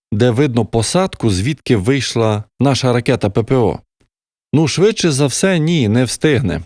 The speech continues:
бо польотне завдання для ракети довго завантажується. Але може, прецеденти бували. Але не викласти відео ж неможливо.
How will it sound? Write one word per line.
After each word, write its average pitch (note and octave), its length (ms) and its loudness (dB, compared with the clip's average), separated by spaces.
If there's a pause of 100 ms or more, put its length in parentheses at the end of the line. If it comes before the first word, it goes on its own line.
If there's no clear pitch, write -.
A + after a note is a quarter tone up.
бо G#2 240 0
польотне C#3 480 0
завдання C3 520 0
для A#2+ 220 0
ракети A#2+ 420 0
довго A#2 400 0
завантажується. G#2+ 920 -2 (140)
Але D3 320 2
може, G#2 500 -2 (200)
прецеденти B2+ 640 0
бували. C#3 500 -2 (800)
Але G#2+ 280 2
не C3+ 140 4
викласти A#2+ 560 0
відео A2 380 0
ж F#2+ 100 -2
неможливо. G#2+ 640 0